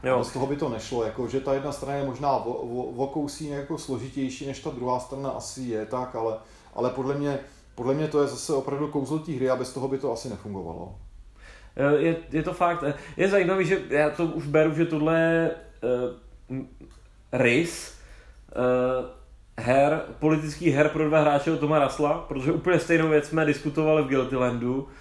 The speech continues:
Speaker 1: kdy jsme prostě říkali, že za jednu stranu je to, nám strašně dlouho trvalo, než jsme přišli na to vůbec, jak to hrát, aby se ten, eh, ta strana vůbec dostala k výhře. A přesně to, to, to jsme tady měli od prvního okamžiku,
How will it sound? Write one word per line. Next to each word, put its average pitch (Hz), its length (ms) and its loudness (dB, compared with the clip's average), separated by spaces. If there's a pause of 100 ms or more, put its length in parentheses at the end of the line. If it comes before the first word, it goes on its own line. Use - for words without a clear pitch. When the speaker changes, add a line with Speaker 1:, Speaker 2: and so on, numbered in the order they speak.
(320)
Speaker 1:
kdy 120 140 -2
jsme 151 180 0
prostě 143 300 0
říkali, 147 340 4
že 135 120 -2
za 131 140 4
jednu 147 220 4
stranu 147 420 2
je 143 80 4
to, 147 480 4 (200)
nám 117 140 -2
strašně 175 540 0
dlouho 151 320 2
trvalo, 143 380 2
než 139 100 0
jsme 147 140 0
přišli 143 340 0
na 131 100 2
to 135 160 -2
vůbec, 147 420 0
jak 139 160 2
to 165 140 0
hrát, 123 560 4 (440)
aby 131 220 2
se 156 160 2
ten, 156 400 2 (200)
eh, - 20 -2
ta 143 140 0
strana 151 280 2
vůbec 151 220 4
dostala 147 440 4
k 127 40 -2
výhře. 117 480 -2 (520)
A - 60 -4
přesně 156 380 2
to, 156 280 2
to, 151 180 0
to 151 120 0
jsme 151 180 2
tady 147 200 6
měli 147 200 4
od 135 160 0
prvního 147 420 4
okamžiku, 117 760 -2